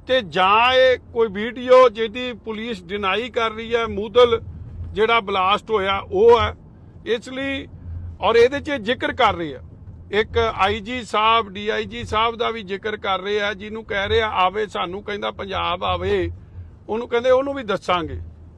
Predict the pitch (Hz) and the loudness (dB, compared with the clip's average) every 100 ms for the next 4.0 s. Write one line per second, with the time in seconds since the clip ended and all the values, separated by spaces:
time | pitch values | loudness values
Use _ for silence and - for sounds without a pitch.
0 | - - 220 226 240 208 180 185 208 226 | -20 -18 -4 0 0 0 0 2 0 -2
1 | 233 240 277 254 247 226 214 165 - - | -4 -4 -6 -12 -8 -6 -4 -6 -6 -6
2 | 262 254 254 - 294 294 302 285 233 220 | -2 4 4 4 0 0 -4 -4 -2 2
3 | 202 214 - 220 240 214 233 240 240 254 | 2 0 -4 -10 -10 -10 -10 -8 -8 -10